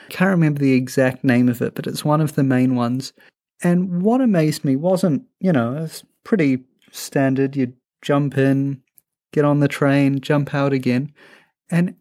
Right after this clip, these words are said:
as we started to go up, we just had to keep going up and up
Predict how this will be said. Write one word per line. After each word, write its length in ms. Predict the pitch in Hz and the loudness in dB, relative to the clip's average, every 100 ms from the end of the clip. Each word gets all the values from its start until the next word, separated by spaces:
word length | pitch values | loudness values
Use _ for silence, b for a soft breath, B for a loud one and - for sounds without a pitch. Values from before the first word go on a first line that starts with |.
| - | -4
as 300 | 220 247 - | 0 0 0
we 80 | 214 | -2
started 460 | - 170 151 139 - | 0 0 2 0 -2
to 80 | |
go 260 | 135 135 147 | -4 0 0
up, 340 | 180 - - - _ _ _ _ - | 0 -4 -12 -20 _ _ _ _ -4
we 80 | 185 | -2
just 220 | 262 - | 0 -2
had 160 | 214 | -4
to 100 | - | -6
keep 280 | - 165 147 | -6 -4 -2
going 340 | - 139 131 127 | 0 0 2 0
up 280 | 180 - - _ _ _ _ _ - | -2 -6 -20 _ _ _ _ _ -4
and 200 | 165 160 | 0 2
up 320 | 156 226 - | 0 -4 -14